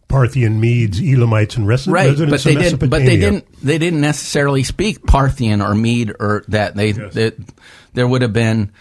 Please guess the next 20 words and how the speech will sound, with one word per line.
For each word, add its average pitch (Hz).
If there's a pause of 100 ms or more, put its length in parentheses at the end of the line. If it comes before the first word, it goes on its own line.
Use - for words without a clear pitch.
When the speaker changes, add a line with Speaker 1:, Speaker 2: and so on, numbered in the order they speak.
(240)
Speaker 2:
uh, 104 (120)
Hebrew, 139
there 107
would 95
have 90
been 95
Latin, 113
there 92
would 90
have 85
been 90
Greek, 117
there 98
would 95
have 90
been, 95
uh, 90 (100)
uh, 95
you 104
know, 95